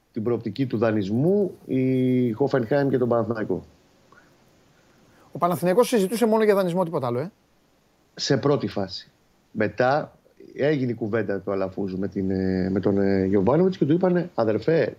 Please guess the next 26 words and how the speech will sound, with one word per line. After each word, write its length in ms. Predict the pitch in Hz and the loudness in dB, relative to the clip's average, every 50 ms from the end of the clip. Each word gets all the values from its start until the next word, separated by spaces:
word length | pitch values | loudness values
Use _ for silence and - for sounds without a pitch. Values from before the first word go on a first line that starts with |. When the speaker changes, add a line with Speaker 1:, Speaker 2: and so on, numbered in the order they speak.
| _ | _
Speaker 1:
τα 140 | - - 110 | -4 -2 -2
νούμερα 280 | 110 131 147 160 165 175 | 0 0 0 0 0 0
είναι 140 | 175 175 | 0 0
αυτά. 480 | 160 143 - - - 170 127 95 - - _ _ _ _ _ _ _ _ _ _ | 0 -2 -4 -2 0 0 0 0 -2 -8 _ _ _ _ _ _ _ _ _ _
Θες 220 | - - 117 113 107 | -4 0 0 2 2
να 80 | 117 | 0
πάμε 220 | 110 120 120 120 123 | 0 0 0 0 0
να 60 | 123 | 0
τον 140 | 120 131 135 | 0 0 0
αγοράσουμε;» 600 | 139 139 156 180 202 190 - 135 113 98 90 - _ _ _ _ | 0 0 0 0 0 0 -2 -4 -6 -6 -8 -10 _ _ _ _
Και 120 | - - 151 | -10 -10 -8
τους 180 | - - - | -8 -8 -6
είπε, 160 | 214 208 - | -4 -2 0
«Με 80 | 208 185 | 0 -2
αυτά 180 | 170 - - 190 | -2 -2 -4 -4
τα 100 | 185 170 | -2 0
νούμερα 300 | 185 208 202 196 180 160 | 0 0 0 0 0 0
όχι». 240 | 131 120 - - - _ _ _ _ _ _ _ _ _ _ _ _ _ - - - _ - | -2 -2 -4 -10 -20 _ _ _ _ _ _ _ _ _ _ _ _ _ -20 -20 -20 _ 0
Εάν 360 | - 123 151 165 170 165 135 | 2 2 4 4 2 2 0
στην 160 | 110 - - 190 | 0 4 6 6
Speaker 2:
Θα 20 | 123 | 8
Speaker 1:
πορεία 120 | 123 233 | 8 8
Speaker 2:
πήγαιναν. 360 | 220 202 220 214 233 226 - | 8 8 8 8 8 8 6
Speaker 1:
υπάρχει 280 | - 110 - 147 160 151 | 4 0 -2 -2 -2 -4
Speaker 2:
Θα 60 | - - | -6 -8
Speaker 1:
διαθέσιμο- 260 | - 123 113 - 170 | -10 -2 2 2 4